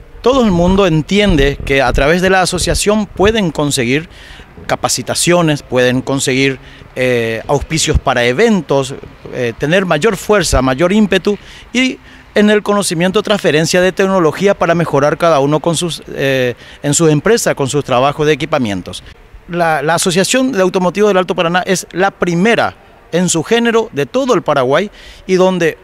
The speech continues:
otros departamentos están buscando justamente, eh, nuestros asesoramientos, eh, de la manera como nos, eh, juntamos para poder crear esto, eh, en beneficio de, de los que se trabaja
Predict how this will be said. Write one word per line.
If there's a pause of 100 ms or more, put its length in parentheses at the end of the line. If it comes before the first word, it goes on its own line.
otros
departamentos
están
buscando
justamente, (460)
eh,
nuestros
asesoramientos, (260)
eh,
de
la
manera
como
nos,
eh, (220)
juntamos
para
poder (200)
crear
esto, (440)
eh,
en
beneficio
de,
de
los
que
se
trabaja